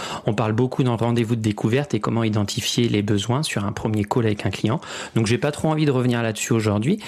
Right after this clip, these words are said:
mais j'ai envie, euh, d'insister sur comment on, on qualifie.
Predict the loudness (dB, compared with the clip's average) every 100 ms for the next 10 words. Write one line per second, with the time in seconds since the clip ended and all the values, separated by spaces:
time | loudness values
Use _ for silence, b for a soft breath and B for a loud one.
0 | B B 0 2 4 2 2 2 2 0
1 | 0 2 2 2 2 2 0 0 0 0
2 | 0 0 0 -2 0 0 0 -2 0 0
3 | -2 -2 2 2 0 0 -2 0 0 0
4 | 0 0 -2 -2